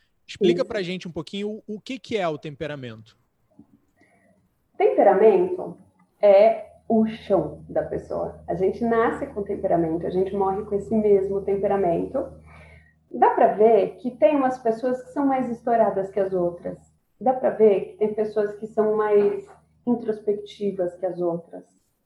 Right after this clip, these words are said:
Speaker 2: Outras são mais adaptáveis e acaba tendo pouca vontade. Então, eh, da mesma forma que ela é adaptável, ela também não se move tão, tão bem sozinha. Tem gente que é mais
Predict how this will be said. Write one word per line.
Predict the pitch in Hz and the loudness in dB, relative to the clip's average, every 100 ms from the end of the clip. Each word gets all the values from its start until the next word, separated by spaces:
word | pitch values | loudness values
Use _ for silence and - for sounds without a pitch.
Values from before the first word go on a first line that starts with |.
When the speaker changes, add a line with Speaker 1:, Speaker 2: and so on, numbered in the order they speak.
| _ _ _ _ | _ _ _ _
Speaker 2:
Outras | 240 240 240 226 | 0 2 0 0
são | 226 220 | 2 6
mais | 220 214 | 6 6
adaptáveis | 208 208 - - 226 214 202 190 185 185 | 2 0 0 0 2 2 2 0 -2 0
e | |
acaba | 196 208 202 202 - - | -2 0 2 2 2 2
tendo | 214 202 | 2 0
pouca | - 214 220 | -2 -2 0
vontade. | 220 214 208 - 226 220 208 190 190 196 196 _ _ _ _ _ _ _ - | 0 -2 -2 -4 -2 0 0 -2 -4 -6 -6 _ _ _ _ _ _ _ 0
Então, | 196 196 190 - - | 4 6 4 0 -6
eh, | - 185 175 175 | -2 0 2 2
da | 180 | 4
mesma | 190 196 185 | 4 2 0
forma | 180 180 175 | -2 0 0
que | 175 | 2
ela | 175 170 | 4 6
é | 170 | 6
adaptável, | 170 165 - 170 170 | 4 0 2 0 2
ela | 170 165 | -2 -2
também | 175 175 165 165 - - | -2 0 0 -2 -6 -2
não | 175 170 170 | 0 0 -4
se | - 196 | -2 -2
move | 185 185 180 170 175 180 - | 0 -2 -2 -4 -6 -6 -4
tão, | 175 170 180 | -2 -2 -4
tão | - 175 | -2 -2
bem | 170 156 | 0 -4
sozinha. | - 185 185 190 185 175 - - _ _ _ _ - | -4 -6 2 2 2 -2 -10 -18 _ _ _ _ -2
Tem | 285 262 | 0 2
gente | 262 254 - | 0 -2 -4
que | 254 | -2
é | |
mais | 240 233 233 | 2 2 2